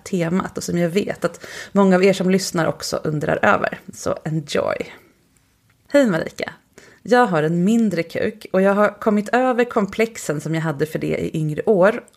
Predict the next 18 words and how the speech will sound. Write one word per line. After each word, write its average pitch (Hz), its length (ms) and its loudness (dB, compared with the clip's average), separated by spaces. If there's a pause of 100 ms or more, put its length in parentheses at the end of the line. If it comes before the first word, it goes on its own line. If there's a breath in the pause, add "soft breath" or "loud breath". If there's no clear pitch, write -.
(120)
Och 190 60 0
jag 190 100 4
har 185 80 4
liksom 180 260 0
kompenserat 190 760 0
för 175 120 -4
det 156 120 0
med 156 140 -2
annat, 190 420 0
tycker - 260 -6
jag, - 380 -4
genom 156 240 -4
åren. - 280 -2 (220 loud breath)
Och - 200 -2
ingen 196 280 6
kvinna 160 320 -2
har 156 80 -4
klagat. - 640 -4